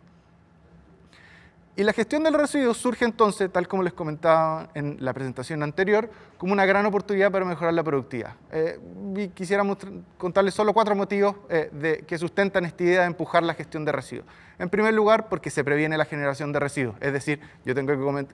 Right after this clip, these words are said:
comprar menos materiales, eso termina siendo, eh, una mayor eficiencia para la obra. Eh, se mejora la recuperación de residuos. Eh, a, todo lo, lo, lo que se genera de escombros no es que se vaya a los basurales, sino que hay parte que se puede recuperar y reutilizar en otros aspectos productivos de la obra.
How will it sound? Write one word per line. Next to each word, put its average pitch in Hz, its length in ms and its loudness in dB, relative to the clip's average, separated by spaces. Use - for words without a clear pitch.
comprar 135 340 0
menos 131 220 -6
materiales, 151 520 4
eso 135 320 -4
termina 135 320 -4
siendo, 139 420 -6
eh, 123 320 -4
una 135 400 -6
mayor 131 500 -6
eficiencia 135 480 -4
para 131 140 0
la 131 120 2
obra. - 260 -4
Eh, 151 480 4
se 190 200 0
mejora 220 320 4
la 214 120 6
recuperación 170 600 2
de 180 80 4
residuos. 143 460 -2
Eh, 147 200 -4
a, 165 320 4
todo 247 280 4
lo, 226 240 2
lo, 175 220 -2
lo 160 140 -2
que 151 120 -4
se 156 100 -8
genera 202 380 0
de 151 60 4
escombros 190 600 2
no 214 100 -8
es - 60 -6
que 226 100 -4
se 185 140 2
vaya 175 460 6
a 156 40 4
los 139 140 -2
basurales, 160 420 0
sino 214 240 -2
que 202 200 -2
hay 180 140 2
parte 220 340 0
que 196 80 -8
se 170 140 -4
puede 196 200 2
recuperar 151 680 2
y 196 100 0
reutilizar 185 840 0
en 185 120 -6
otros 196 260 -2
aspectos 185 360 -8
productivos 165 540 -4
de 147 120 -2
la 123 100 4
obra. 113 240 -4